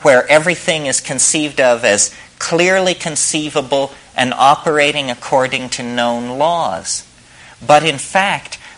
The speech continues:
the deeper structure of nature is not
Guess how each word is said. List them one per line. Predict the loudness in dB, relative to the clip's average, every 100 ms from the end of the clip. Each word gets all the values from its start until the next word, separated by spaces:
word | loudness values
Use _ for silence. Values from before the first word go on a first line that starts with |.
| -6
the | -4
deeper | -2 -2 -2 -4 -4
structure | -2 -2 -2 -6 -4 -6 -6 -10
of | -12 -8
nature | -8 -8 -8 -6 -8 -12 -18 -20 -20 _ -8
is | -2 0 -2 0
not | 0 0 -2